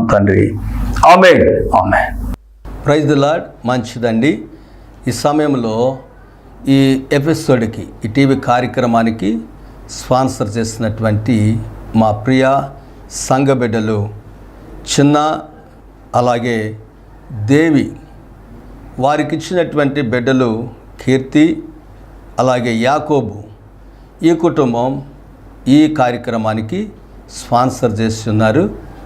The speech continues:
కాబట్టి వారిని దేవుడు దీవించాలని, ఆశీర్వదించాలని, ఈ విధంగా వాళ్ళు ఈ పరిచర్యలో కొనసాగాలని వారి కొరకు ప్రార్థన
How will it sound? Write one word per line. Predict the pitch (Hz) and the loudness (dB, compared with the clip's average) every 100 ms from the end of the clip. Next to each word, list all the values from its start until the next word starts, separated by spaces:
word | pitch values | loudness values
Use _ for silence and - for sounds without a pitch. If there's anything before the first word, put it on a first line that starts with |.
| - | -4
కాబట్టి | 135 135 131 - 107 120 143 139 - - - 117 | -2 0 0 -2 -4 -2 -2 -6 -16 -20 -4 0
వారిని | 117 117 113 101 | 0 2 0 2
దేవుడు | 131 143 139 107 | 2 4 2 2
దీవించాలని, | 143 156 165 - 131 127 127 131 135 - - - - 113 | 2 2 -2 -2 0 0 0 -2 -6 -14 -20 -20 -6 -2
ఆశీర్వదించాలని, | 110 - 143 147 139 131 - 120 120 120 120 123 - - - - 123 | -2 0 2 2 2 0 2 2 2 0 -2 -6 -14 -20 -20 -4 0
ఈ | 123 | 2
విధంగా | 135 160 165 131 | 2 2 2 2
వాళ్ళు | 123 117 117 113 | 0 0 -4 -4
ఈ | 127 - | -4 -2
పరిచర్యలో | 139 156 - 151 127 113 110 | -2 -2 -2 -2 0 0 -2
కొనసాగాలని | 131 143 - 113 110 98 101 98 98 - - - | -2 -2 0 0 0 -2 -4 -6 -8 -14 -16 -2
వారి | 113 110 | 0 0
కొరకు | 107 107 110 107 | 0 -2 -2 0
ప్రార్థన | 117 107 90 104 | 0 0 -2 -8